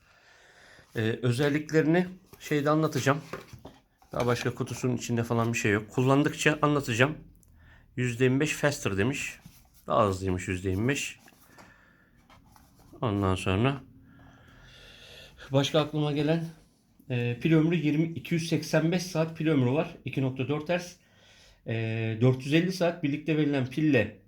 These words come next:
çalışıyor. E, mekanik bir fare. E, programı var, kuruyorsunuz. Dediğim gibi, e, çok uzun pil ömrü var. Özelliği bu ve kullanımı dediğim gibi çok rahat, çok kolay. Özellikle oyuncular için,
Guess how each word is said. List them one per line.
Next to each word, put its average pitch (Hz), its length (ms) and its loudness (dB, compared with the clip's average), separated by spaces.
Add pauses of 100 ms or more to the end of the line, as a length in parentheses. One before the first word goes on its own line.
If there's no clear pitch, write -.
çalışıyor. 170 540 -2 (880)
E, 110 260 -2
mekanik 165 420 0
bir 165 80 -2
fare. 165 560 0 (680)
E, 110 800 -4 (340)
programı 180 440 4
var, 180 260 0
kuruyorsunuz. 175 720 -4 (880)
Dediğim 185 280 0
gibi, 160 420 -2 (720)
e, 131 300 -2 (340)
çok 160 200 -2
uzun 160 240 0
pil 165 160 -2
ömrü 180 200 2
var. 175 340 -2
Özelliği 156 500 2
bu 160 160 -2
ve 156 240 -2 (140)
kullanımı 139 420 0
dediğim 139 220 -2
gibi 143 340 -6
çok - 260 -8
rahat, 131 220 0
çok - 260 -6
kolay. 127 340 -2 (100)
Özellikle 127 380 0
oyuncular 120 460 4
için, - 480 -2